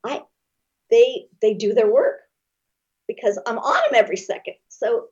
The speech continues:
it's a lot more work for me because I, I wanna make sure they do it, whereas they can't hide in the classroom. So that's my perspective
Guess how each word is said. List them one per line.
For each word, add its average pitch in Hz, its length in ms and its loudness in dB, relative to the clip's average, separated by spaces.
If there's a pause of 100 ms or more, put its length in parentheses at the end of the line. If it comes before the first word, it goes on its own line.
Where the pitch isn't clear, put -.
(140)
it's - 180 -6
a 262 40 -8
lot 294 220 -4
more 277 160 0
work 269 220 0
for 214 160 -4
me 339 320 -8 (440)
because - 340 -6
I, 233 400 0
I 220 140 -6
wanna 233 180 -8
make 220 140 -10
sure 214 200 -4
they 202 120 2
do 247 240 -2
it, - 180 -2
whereas 208 260 -2
they 208 80 -8
can't - 300 -16
hide 226 300 -4
in 208 60 -8
the 202 60 -10
classroom. 226 460 -10
So 220 120 -8
that's 254 320 -10
my 226 520 -4
perspective - 640 -12